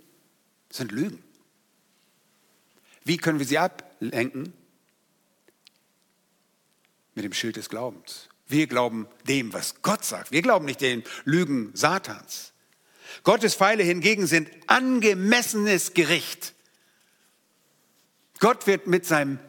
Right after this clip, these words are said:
Mund, mit dem Schwert, das aus seinem Mund kommt, richten. Ergänzend sagt der Psalmist dann im Vers, dort in dem Vers, „glühendes Ginsterholz“.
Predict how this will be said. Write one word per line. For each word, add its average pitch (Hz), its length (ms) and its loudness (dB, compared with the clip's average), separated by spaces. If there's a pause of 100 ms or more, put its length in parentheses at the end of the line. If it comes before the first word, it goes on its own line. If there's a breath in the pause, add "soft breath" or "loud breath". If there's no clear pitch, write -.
Mund, 180 560 2 (420 loud breath)
mit 139 140 -2
dem 135 100 0
Schwert, 208 480 2
das 139 160 -4
aus 147 160 0
seinem 147 240 2
Mund 185 240 2
kommt, 127 300 0
richten. - 440 -2 (3000)
Ergänzend 127 400 0
sagt 117 240 0
der 127 60 -4
Psalmist 123 480 -2
dann 120 140 0
im 117 100 -4
Vers, 117 560 -2 (600 loud breath)
dort 120 280 -2
in 113 100 -2
dem 113 120 -4
Vers, 113 420 -2 (1200 soft breath)
„glühendes 156 720 0 (220)
Ginsterholz“. 92 880 -6